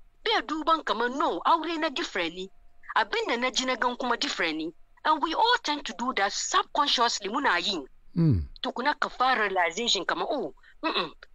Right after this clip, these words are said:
Speaker 1: okay, matan shi ta yaka nan, mijin shi ta yaka nan, amma miji na bai yaka nan ba. Ya nike yin halin ga, ya kamata in sake.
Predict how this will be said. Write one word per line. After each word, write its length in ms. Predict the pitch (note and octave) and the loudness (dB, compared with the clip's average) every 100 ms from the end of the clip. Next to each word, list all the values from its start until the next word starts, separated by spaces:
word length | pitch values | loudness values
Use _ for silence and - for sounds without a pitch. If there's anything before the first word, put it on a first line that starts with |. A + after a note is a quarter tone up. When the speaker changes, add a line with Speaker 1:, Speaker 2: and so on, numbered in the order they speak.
| - | -4
Speaker 1:
okay, 420 | D4+ - A#3 A#3+ | -2 0 -2 0
matan 360 | A3+ A3 A3+ D#4+ | 2 2 4 4
shi 140 | - | 4
ta 100 | - | 4
yaka 320 | A3 A3+ A3 E3 | 2 2 0 -2
nan, 140 | F#3 | -2
mijin 260 | C#4+ A3 F#3+ | -2 0 -2
shi 80 | |
ta 120 | F3 G#3+ | -2 0
yaka 240 | A3 F3+ | 0 2
nan, 80 | D#3+ | 2
amma 200 | F#3 A3+ | 2 0
miji 280 | C#4 C#4 G3+ | 0 -2 -2
na 100 | G#3 | -2
bai 120 | F3+ | 0
yaka 280 | A3 B3 - | 0 2 0
nan 200 | E3 D#3+ | 0 2
ba. 140 | E3+ E3 - - | 0 -2 -12 -6
Ya 140 | A3 B3 | -2 -2
nike 220 | D#4 B3+ | 0 -2
yin 120 | A#3 | 0
halin 260 | F#3+ F#3+ F3+ | 0 0 -2
ga, 80 | E3+ | 0
ya 100 | A#3 | 0
kamata 300 | F#3+ F#3 - | 0 0 -2
in 80 | D#3 | -2
sake. 420 | G3 F3 - | 0 0 -2